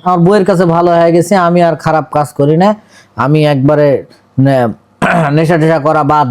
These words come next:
দিয়ে আমি পাঁচ ওয়াক্ত নামাজ পড়তে, এটিও আমার বউয়ের প্রবলেম। করতে ওর, ওর ভাই এক বুঝতে তো দুলা ভাই খুব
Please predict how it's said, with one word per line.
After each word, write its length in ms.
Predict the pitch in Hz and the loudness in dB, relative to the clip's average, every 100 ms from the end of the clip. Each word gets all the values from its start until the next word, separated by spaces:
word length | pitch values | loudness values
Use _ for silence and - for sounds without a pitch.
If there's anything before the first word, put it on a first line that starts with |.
| 131 | 2
দিয়ে 200 | 196 254 151 - _ _ - | 2 2 0 -6 _ _ -6
আমি 140 | 135 131 | -4 -2
পাঁচ 200 | 165 143 | -2 -2
ওয়াক্ত 180 | 165 165 | -4 -2
নামাজ 300 | 175 170 170 165 | 0 0 -2 -2
পড়তে, 200 | 185 170 - | -2 -2 -2
এটিও 220 | 196 220 220 | 0 0 2
আমার 200 | 190 151 | 0 0
বউয়ের 240 | 135 135 | 0 -2
প্রবলেম। 400 | 110 110 110 110 113 120 _ _ _ _ _ _ _ - | -4 -6 -6 -12 -14 -20 _ _ _ _ _ _ _ -2
করতে 480 | 175 185 - 214 233 247 254 - _ _ _ _ - | -2 -2 -2 0 2 2 -2 -8 _ _ _ _ -4
ওর, 140 | 156 151 | -2 -2
ওর 200 | - 160 160 - _ _ 135 | -2 -2 -2 -6 _ _ -4
ভাই 180 | 131 180 208 | 0 0 0
এক 60 | 180 | 2
বুঝতে 220 | 208 196 160 | 2 0 0
তো 80 | 170 | 2
দুলা 260 | 151 175 185 | 2 2 2
ভাই 300 | 196 220 262 269 _ _ | 2 2 0 -4 _ _
খুব 160 | - | -10